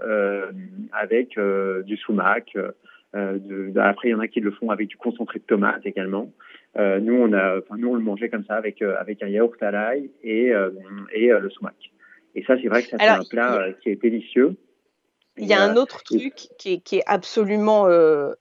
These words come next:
Speaker 2: incroyable, mais alors moi je peux pas en fait commencer parce que je ne m'arrête pas,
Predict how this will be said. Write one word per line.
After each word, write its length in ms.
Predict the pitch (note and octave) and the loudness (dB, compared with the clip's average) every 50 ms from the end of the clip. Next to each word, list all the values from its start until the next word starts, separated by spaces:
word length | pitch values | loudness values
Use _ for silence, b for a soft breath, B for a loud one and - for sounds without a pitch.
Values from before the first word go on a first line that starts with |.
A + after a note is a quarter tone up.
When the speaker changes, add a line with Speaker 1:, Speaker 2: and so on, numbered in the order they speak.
| _ _ _ _ - | _ _ _ _ -2
Speaker 2:
incroyable, 840 | G#3+ G3 F3+ - - - - F3+ F3 F3 G3 A3+ B3 A3 E3 D3+ D#3+ _ _ - | -2 -2 -2 0 0 4 4 6 6 6 4 4 4 2 -2 -4 -6 _ _ -6
mais 200 | F#3 F3+ E3 D3+ - | -4 -2 -2 -2 -2
alors 280 | - E3+ D3 D3 - - | 0 0 0 0 -2 0
moi 200 | F#3 F#3+ F#3+ F3+ | 0 2 2 2
je 520 | E3+ D#3+ D#3+ D#3+ D#3 D#3 D#3 D3+ C#3+ D3 | 0 -2 -2 -2 0 0 -2 -2 -4 -6
peux 180 | D3+ - G3 F3+ | -4 0 0 2
pas 260 | F3+ A#3 A#3 A3 F#3+ | 4 4 6 6 4
en 80 | F3 F#3 | 2 0
fait 240 | F3+ - G3 F#3+ - | -2 -4 -4 -4 -4
commencer 500 | - G#3 F3+ F3 F#3 F#3 F3+ - A3+ A3+ | -6 -4 -4 -2 -4 -4 -4 -4 -2 0
parce 200 | G#3 E3+ F3 - | 0 0 0 0
que 200 | - F3+ E3 - | -2 -2 -2 -2
je 160 | - F3+ - F3 | -4 -6 -4 -2
ne 80 | E3+ | 0
m'arrête 360 | F3+ F3+ E3+ E3 D#3+ F3 - - | 0 0 2 0 0 -2 0 2
pas, 240 | - G3+ A3+ F#4+ - | 4 4 4 4 2